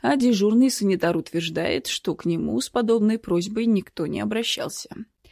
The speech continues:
Естественно, он не может быть уверен, что никто не входил в морг в его отсутствие. У всех существуют, как он выразился, естественные потребности.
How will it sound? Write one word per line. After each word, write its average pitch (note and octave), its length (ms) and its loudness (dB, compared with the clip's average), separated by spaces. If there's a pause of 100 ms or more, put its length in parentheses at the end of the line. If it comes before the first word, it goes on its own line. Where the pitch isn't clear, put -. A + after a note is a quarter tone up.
(360)
Естественно, D#4 920 2
он E4+ 340 2
не E4+ 80 6
может D4+ 340 2
быть D#3+ 200 -4
уверен, G#3+ 380 0
что - 240 -4
никто G#3 520 0
не G#3+ 200 4
входил F#3 500 -2
в F#3 160 -6
морг F3+ 320 -4
в - 60 -4
его D#3 240 0
отсутствие. - 720 -8 (640)
У C4 140 2
всех A#3+ 340 2
существуют, - 880 -2
как - 380 -10
он F3 180 0
выразился, F3 800 -4
естественные F3 800 -2
потребности. - 840 -10